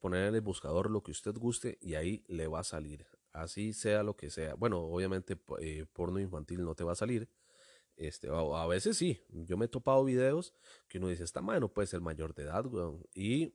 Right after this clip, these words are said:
curiosamente dura pocas horas al aire porque se los vuelan. Está, obviamente está prohibido, eh, la pornografía infantil. Pero igual, en internet se puede encontrar, no en estas páginas, pero sí se puede encontrar,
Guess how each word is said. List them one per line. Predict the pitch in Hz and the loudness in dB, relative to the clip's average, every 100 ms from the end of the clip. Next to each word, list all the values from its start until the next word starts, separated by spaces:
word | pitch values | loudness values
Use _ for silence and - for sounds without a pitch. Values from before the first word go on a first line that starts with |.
| - | -8
curiosamente | 98 92 101 107 110 - 120 | -4 -2 0 0 0 2 0
dura | 101 98 101 | 0 -2 -2
pocas | 101 98 98 - | -4 -4 -6 -4
horas | 98 101 | -4 -2
al | 107 | 0
aire | 104 120 | 0 -2
porque | 104 - 78 | -6 -10 -10
se | - | -8
los | 64 78 | -10 -4
vuelan. | 85 80 76 | -2 -2 -4
Está, | - 73 78 - | -12 -12 -12 -4
obviamente | 87 95 90 92 - | 0 0 0 -2 -4
está | - 87 | -6 -6
prohibido, | - 113 107 113 110 139 131 131 - _ - - - _ _ | -2 2 4 4 4 4 4 2 0 _ -20 -20 -20 _ _
eh, | 85 87 85 | -2 0 2
la | 82 | 0
pornografía | 82 80 78 82 - 92 | -4 -4 -4 -4 -2 -2
infantil. | 98 71 73 82 73 - _ _ _ _ - - | -2 -6 -6 -6 -8 -14 _ _ _ _ -20 -2
Pero | 95 | 2
igual, | 95 104 156 120 | 6 8 6 4
en | 92 92 | -4 -4
internet | 90 87 90 101 | -4 -2 -2 -2
se | 117 | 0
puede | 120 117 | 0 0
encontrar, | 120 131 | 2 2
no | 98 | 2
en | 107 | -2
estas | 117 143 | -2 -4
páginas, | 131 131 147 - | -2 -2 -4 -4
pero | 85 104 123 - | 0 4 2 0
sí | - 80 | -6 -6
se | - | -6
puede | 87 85 | -2 -2
encontrar, | 87 78 76 85 87 | -2 -4 -2 2 2